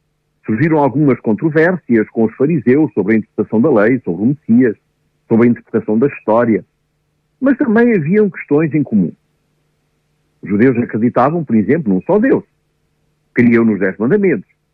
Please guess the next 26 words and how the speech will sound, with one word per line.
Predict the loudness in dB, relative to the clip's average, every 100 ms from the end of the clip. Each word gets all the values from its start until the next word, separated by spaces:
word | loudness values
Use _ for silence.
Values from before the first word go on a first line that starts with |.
| _ _ _
Criam | 0 2 2
no |
matrimónio | 0 0 0 2 0 0
monogâmico | -2 -2 -2 -2 -2 -4 -6 _ -10
e | -6
heterossexual. | -4 -6 -10 -12 -12 -6 -6 -6 _ _ _ _ _ _ _ _ -8
Os | -2
temas | 2 2 -2
discutidos | -6 -4 -2 -2 -4
com | -4 -2
os | 0
fariseus | 0 0 2 0 0
emergiam | -2 -2 -2 -2 -2 0
da | 0
má | 0 0
interpretação | -2 -6 -6 -4 -2
da | 2
lei. | 2 0 -4 _ _ _ _ _ _ _ _ _ _
Quando | 0 0
Estevão | -2 -2 0
aparece | -2 -2 0 -2 -2
no | -4
Sinédrio, | 0 0 2 0 -2 -4
começa | -2 -2 -2 -4
por | -4
dizer | -2 0 2 2